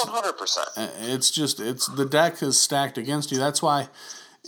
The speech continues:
Speaker 2: you can never get mad for someone who is in a minority, or minority, Jesus, minority. Um,
Speaker 1: Minor-,
Speaker 2: in a mi-,
Speaker 1: Minority
Speaker 2: in a
Speaker 1: Report,
Speaker 2: minority,
Speaker 1: Tom Cruise.
Speaker 2: um, um, in a minority group for feeling like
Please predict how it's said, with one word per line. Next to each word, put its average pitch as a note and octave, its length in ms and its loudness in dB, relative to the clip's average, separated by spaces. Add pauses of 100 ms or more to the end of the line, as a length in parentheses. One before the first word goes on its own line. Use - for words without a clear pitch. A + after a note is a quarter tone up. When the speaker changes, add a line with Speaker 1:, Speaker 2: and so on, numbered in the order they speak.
(160)
Speaker 2:
you D3 200 0
can C#3+ 180 4
never D3+ 280 4
get C#3 180 2
mad C3 300 2
for C3 120 -4
someone B2+ 720 0 (300)
who A#2+ 340 0
is C3 240 2
in C3+ 120 0
a B2 60 0
minority, A#2 720 -2 (360)
or F#2 120 -4
minority, A#2+ 680 0
Jesus, F2+ 340 -8
minority. F2+ 420 -8 (300)
Um, A#2 280 2
Speaker 1:
Minor-, G#2 60 -4 (300)
Speaker 2:
in E3 120 8
a E3 120 8
mi-, D#3 100 4
Speaker 1:
Minority D3 260 6
Speaker 2:
in - 0 -
a - 100 6
Speaker 1:
Report, C3+ 80 4 (140)
Speaker 2:
minority, C#3+ 460 8
Speaker 1:
Tom - 180 2
Cruise. - 500 -4
Speaker 2:
um, C3+ 340 4 (200)
um, C#3+ 240 4
in D3 120 4
a D#3 80 6
minority D3 600 4
group C3 320 4
for C3+ 160 4
feeling D3 500 4
like B2 320 2